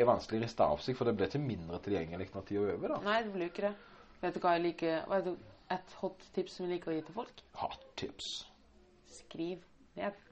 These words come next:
Speaker 1: Skriv ned hva du spiser, ja.
Speaker 2: Ja,
Speaker 1: Det
Speaker 2: det,
Speaker 1: er gull
Speaker 2: og,
Speaker 1: verdt.
Speaker 2: og lage en plan.
Speaker 1: Ja. Det, det, jeg fikk et veldig, for jeg, eh, selvfølgelig, vi, om, vi har jo ikke lagt oss ned, vi hjelper jo folk både fjernt og nært,
Speaker 2: Ja, ja.
Speaker 1: og jeg hjelper jo folk med kosthold,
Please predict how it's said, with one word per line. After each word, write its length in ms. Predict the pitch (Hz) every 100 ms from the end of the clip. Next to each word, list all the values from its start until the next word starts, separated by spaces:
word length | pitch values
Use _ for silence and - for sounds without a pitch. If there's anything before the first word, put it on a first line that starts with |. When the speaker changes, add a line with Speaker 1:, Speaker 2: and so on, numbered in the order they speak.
| -
Speaker 1:
Skriv 200 | - 127
ned 100 | 101
hva 80 | 98
du 60 | 95
spiser, 240 | 160 -
ja. 100 | 90 - - - - -
Speaker 2:
Ja, 140 | 170 - -
Speaker 1:
Det 100 | 180
Speaker 2:
det, 80 | 226
Speaker 1:
er 120 | 285 -
gull 140 | 233
Speaker 2:
og, 60 | 240
Speaker 1:
verdt. 220 | - -
Speaker 2:
og 80 | 220
lage 160 | 214 190
en 60 | 202
plan. 260 | 139 147 143 -
Speaker 1:
Ja. 80 | - - - - -
Det, 120 | 139 135
det, 100 | 131 143
jeg 100 | 135
fikk 140 | 160 156
et 100 | 151
veldig, 220 | 120 120
for 140 | 127 123
jeg, 80 |
eh, 200 | 131 120 117
selvfølgelig, 400 | - 110 90 107 110
vi, 140 | 107
om, 180 | 92 101
vi 220 | 98 80
har 80 | 92
jo 80 | 85
ikke 140 | 127
lagt 180 | 123 -
oss 120 | 101 -
ned, 360 | 90 87 110 -
vi 120 | 98
hjelper 240 | 78 73 104
jo 60 |
folk 320 | - 85 - -
både 120 | 92 90
fjernt 240 | 80 78
og 40 | 87
nært, 280 | 107 -
Speaker 2:
Ja, 140 | 143 190
ja. 80 | 175 -
Speaker 1:
og 80 |
jeg 80 | 104
hjelper 240 | 95 - 104
jo 60 |
folk 180 | 107 -
med 80 | 120
kosthold, 380 | - - 220